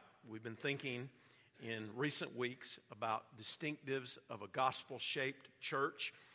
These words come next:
and lessons that we might learn from Paul's message to Timothy in his role as the pastor of the church at Ephesus. And we come to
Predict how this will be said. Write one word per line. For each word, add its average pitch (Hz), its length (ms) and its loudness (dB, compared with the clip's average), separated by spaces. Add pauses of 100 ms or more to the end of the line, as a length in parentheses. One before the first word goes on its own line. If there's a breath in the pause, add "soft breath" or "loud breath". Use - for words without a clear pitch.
(200 loud breath)
and 110 120 -6
lessons 131 540 4
that 117 140 0
we 214 140 -6
might 131 260 6
learn 131 440 4 (400 loud breath)
from 120 400 2 (140)
Paul's 131 420 4 (120)
message 123 640 -2 (260)
to 135 420 -2
Timothy 131 500 2 (380 loud breath)
in 120 100 0
his 113 220 -2
role 123 420 2 (220)
as 110 160 -6
the - 100 -20
pastor 123 540 4
of 107 120 -6
the - 120 -18
church 127 420 0 (220)
at 120 240 4
Ephesus. - 580 -2 (500 loud breath)
And 127 80 -6
we 117 80 -4
come 175 280 6
to 139 180 -4